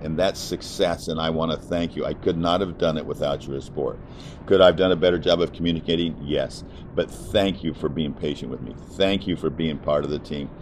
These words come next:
Thank you for taking us from here to here. You're an amazing group, an amazing, uh, team,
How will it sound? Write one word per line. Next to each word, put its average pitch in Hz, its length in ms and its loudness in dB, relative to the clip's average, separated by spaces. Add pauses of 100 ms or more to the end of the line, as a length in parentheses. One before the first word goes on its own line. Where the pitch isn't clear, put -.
(280)
Thank 92 340 0
you 90 80 -2
for 82 100 -2
taking 80 300 2
us 76 120 -6
from 73 160 -4
here 76 140 0
to 76 80 -4
here. 73 260 0
You're 73 180 -2
an 71 60 -2
amazing 82 520 0
group, 76 260 -2 (160)
an 71 140 -4
amazing, 78 500 -2 (420)
uh, 76 320 2
team, 95 440 4